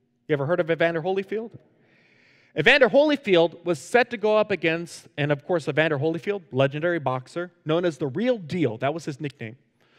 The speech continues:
Well, Evander Holyfield was set to go up against another great boxer, and what was his name? Mike Tyson.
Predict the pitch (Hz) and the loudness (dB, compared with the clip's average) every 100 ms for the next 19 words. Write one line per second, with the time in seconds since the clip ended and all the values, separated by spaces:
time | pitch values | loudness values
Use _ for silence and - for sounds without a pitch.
0 | _ _ _ _ _ 190 196 190 - 175 | _ _ _ _ _ 6 8 6 4 2
1 | 208 254 208 247 269 262 208 180 151 226 | 4 6 4 4 2 2 2 2 0 0
2 | 220 220 208 214 208 170 175 - - 156 | 0 0 0 0 0 -2 -2 -4 -4 0
3 | 214 277 175 160 175 139 131 190 208 170 | 2 4 4 0 -2 -8 2 2 4 2
4 | 160 - 185 175 - 147 180 180 - 175 | 0 -2 -6 -6 -6 0 2 2 -2 -4
5 | 139 120 101 - _ _ _ _ _ _ | -4 -6 -8 -20 _ _ _ _ _ _
6 | _ _ _ _ _ 156 202 - - 220 | _ _ _ _ _ 2 4 2 2 2
7 | 214 - 143 107 | 2 -2 -4 -4